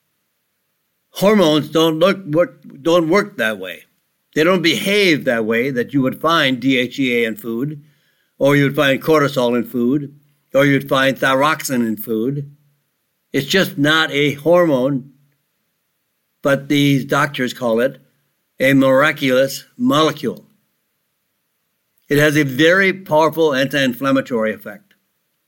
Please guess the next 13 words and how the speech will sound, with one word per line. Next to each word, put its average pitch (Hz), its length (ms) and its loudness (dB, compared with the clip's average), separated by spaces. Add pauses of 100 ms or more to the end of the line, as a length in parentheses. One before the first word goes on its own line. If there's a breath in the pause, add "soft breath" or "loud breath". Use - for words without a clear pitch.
(840)
very 165 340 4
powerful 151 680 0
antioxidant. 147 840 -2 (1500)
It 139 200 0
functions 165 460 0 (100)
as 139 180 0
an 135 100 2
anti-cancer 139 920 -2 (1400)
molecule, 123 600 -2 (1160)
regulates 165 640 2
the 160 100 -4
metabolism, 160 760 0 (1700)
fixes 175 640 2